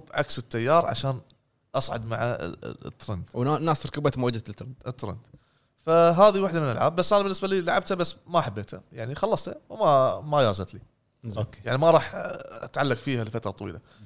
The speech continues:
Speaker 1: إنزين. أه، بخصوص ال-
Speaker 2: ما يقدر، جس-، أعطاك بهذه.
Speaker 1: إيه.
Speaker 3: إيه، إيه، لا،
Speaker 1: لا،
Speaker 3: معليش،
Speaker 1: لا،
Speaker 3: توفر.
Speaker 1: وايد، وايد يقدر. المهم،
Speaker 3: كلش
Speaker 1: بخصوص،
Speaker 3: مقرب.
Speaker 1: بخصوص ال-، المراجعات. أنا مو مهتم وايد حق المراجعات، يعني مو، ما راح،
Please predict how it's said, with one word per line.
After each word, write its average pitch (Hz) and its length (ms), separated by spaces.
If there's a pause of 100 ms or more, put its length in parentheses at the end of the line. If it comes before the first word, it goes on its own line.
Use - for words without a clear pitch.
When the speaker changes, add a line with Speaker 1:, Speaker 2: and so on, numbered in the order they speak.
(320)
Speaker 1:
إنزين. 117 220 (580)
أه، 120 500 (280)
بخصوص 208 440
ال- 151 640 (360)
Speaker 2:
ما 139 120
يقدر، 120 200
جس-، - 320 (120)
أعطاك 127 180
بهذه. 110 280
Speaker 1:
إيه. 131 100
Speaker 3:
إيه، 135 200
إيه، 120 60
لا، 113 60
Speaker 1:
لا، 117 60
Speaker 3:
معليش، 151 220
Speaker 1:
لا، 131 80
Speaker 3:
توفر. 151 140
Speaker 1:
وايد، 160 220
وايد 139 180
يقدر. 117 200
المهم، 131 340
Speaker 3:
كلش 160 100
Speaker 1:
بخصوص، 202 320
Speaker 3:
مقرب. 131 240
Speaker 1:
بخصوص - 560
ال-، 131 460 (440)
المراجعات. 135 600 (1900)
أنا 202 160
مو 208 120
مهتم 170 300
وايد 147 160
حق - 100
المراجعات، 123 560
يعني 120 140
مو، 165 320
ما 170 120
راح، - 240